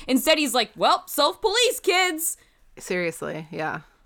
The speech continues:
Speaker 1: Jesus, but as you
Speaker 2: That's a
Speaker 1: said,
Speaker 2: good
Speaker 1: if
Speaker 2: point.
Speaker 1: only Sweet Valley <laughs> High cared about
Speaker 2: Yeah.
Speaker 1: bullying.
Speaker 2: And we know that Coach Schultz and Chrome Dome Cooper have been having lots of meetings about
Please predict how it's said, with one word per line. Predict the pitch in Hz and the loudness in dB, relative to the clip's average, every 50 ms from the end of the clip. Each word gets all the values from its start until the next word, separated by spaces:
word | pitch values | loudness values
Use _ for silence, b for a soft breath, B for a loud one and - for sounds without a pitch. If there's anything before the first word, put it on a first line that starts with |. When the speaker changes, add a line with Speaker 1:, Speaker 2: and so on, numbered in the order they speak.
| _ - | _ -8
Speaker 1:
Jesus, | - - 640 605 571 302 302 233 190 | -6 -2 -2 0 0 0 0 0 0
but | 208 262 311 294 | 0 0 2 4
as | 320 320 285 | 4 4 4
you | 269 285 | 2 -2
Speaker 2:
That's | 311 - 262 | 0 0 0
a | 208 | 0
Speaker 1:
said, | 196 185 | 0 0
Speaker 2:
good | 185 233 | 0 0
Speaker 1:
if | 233 | 0
Speaker 2:
point. | - - 240 240 | 2 2 2 2
Speaker 1:
only | 247 262 269 269 | 2 2 0 0
Sweet | 269 285 254 226 | 0 -2 -4 -2
Valley | 185 208 202 196 202 | 0 0 2 2 2
<laughs> | 226 190 | 0 2
High | 190 208 208 | 2 0 0
cared | - 254 - 254 240 233 - | -2 -2 0 2 2 2 2
about | 226 254 - 247 254 - | 0 2 2 2 0 0
Speaker 2:
Yeah. | - 220 - 151 233 233 | 0 0 2 4 4 2
Speaker 1:
bullying. | - 294 302 - | 2 0 0 2
Speaker 2:
And | 269 330 320 | 4 4 6
we | 370 370 | 6 6
know | 339 302 269 294 415 | 4 4 4 2 2
that | 381 339 254 - - | 2 0 0 -2 -2
Coach | - - 302 294 - | -4 -4 -2 -2 -2
Schultz | - - 294 262 285 - - | -2 -2 -2 -2 -2 -2 -4
and | 254 233 220 196 190 | -2 -2 -2 -4 -4
Chrome | - - 226 214 226 233 | -4 -2 -2 0 0 0
Dome | 214 202 208 202 196 190 196 196 196 - - - 233 | 0 2 2 2 2 0 -2 -4 -6 -8 -10 -14 -12
Cooper | - - 277 269 - 196 170 170 170 | -8 -6 -6 -4 -2 0 0 0 0
have | 185 220 190 175 | 0 -2 -2 -2
been | 190 196 | -2 0
having | 214 190 180 185 180 | 0 -2 -2 -2 -2
lots | 175 165 180 - - | 0 0 0 0 -2
of | 202 180 | -6 -4
meetings | 185 175 190 208 180 165 156 165 170 - | -2 -2 -2 -2 -2 -2 -4 -4 -6 -4
about | - 185 180 165 170 170 165 - | -2 0 0 2 2 0 -2 -6